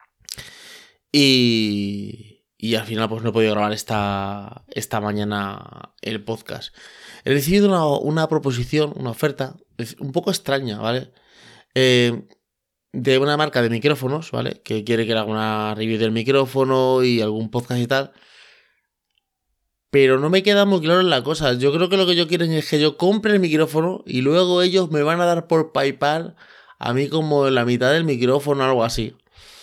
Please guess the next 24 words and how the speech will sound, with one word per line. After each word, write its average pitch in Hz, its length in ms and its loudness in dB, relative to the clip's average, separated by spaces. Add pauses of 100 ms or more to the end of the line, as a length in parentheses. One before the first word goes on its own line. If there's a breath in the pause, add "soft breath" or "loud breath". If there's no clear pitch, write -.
(680 loud breath)
Y 131 760 2
la 127 160 2
última 196 320 2
vez 202 100 0
que 196 160 -2
yo 180 80 4
hice 175 260 -2
una 165 180 0
cosa 156 440 -2
parecida, 156 920 0 (240)
al 127 120 -4
final 139 1400 -2
no 135 80 0
me 147 80 2
dieron 139 220 2
el 131 100 2
dinero 135 360 2
y, 117 600 0
y 113 40 -2
me 117 100 -2
quedé 120 160 0
con 131 100 4
el 123 60 2
producto. 123 380 -2